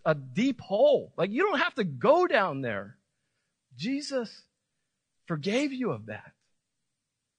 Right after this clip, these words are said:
That doesn't have to define your life.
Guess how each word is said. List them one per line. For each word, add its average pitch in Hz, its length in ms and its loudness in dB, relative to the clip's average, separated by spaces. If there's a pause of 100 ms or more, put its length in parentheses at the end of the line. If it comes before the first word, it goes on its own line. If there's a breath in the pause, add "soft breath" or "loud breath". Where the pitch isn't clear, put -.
(120)
That 247 160 0
doesn't 269 260 4
have 208 260 4
to 208 100 -2
define 185 600 -2
your 165 140 -2
life. 170 520 -4